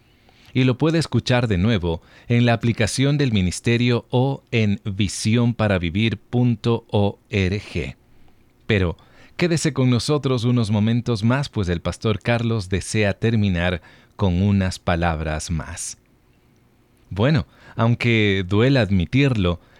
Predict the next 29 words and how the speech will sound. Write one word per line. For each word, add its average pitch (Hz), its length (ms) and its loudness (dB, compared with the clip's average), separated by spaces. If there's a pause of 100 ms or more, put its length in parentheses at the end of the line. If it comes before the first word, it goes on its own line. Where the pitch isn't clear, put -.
la 117 140 2
motivación 123 640 0
para 156 180 -2
servir 104 480 0
a 98 60 2
los 85 240 -4
demás 104 600 -2 (120)
ha 104 180 2
disminuido. 80 840 -6 (640)
El 123 140 2
egoísmo 127 540 2
se - 100 -2
ha 123 80 0
convertido 107 600 0
en 101 60 2
el 90 120 0
estilo 101 440 -2
de 85 100 -2
vida 92 320 -2
que - 120 -8
nos 82 200 -4
rodea. 85 560 -4 (400)
Sin 135 220 0
embargo, 113 540 -2 (260)
es 123 140 0
importante 156 600 0
regresar 120 840 -2
al 110 220 0
servicio, 87 840 -4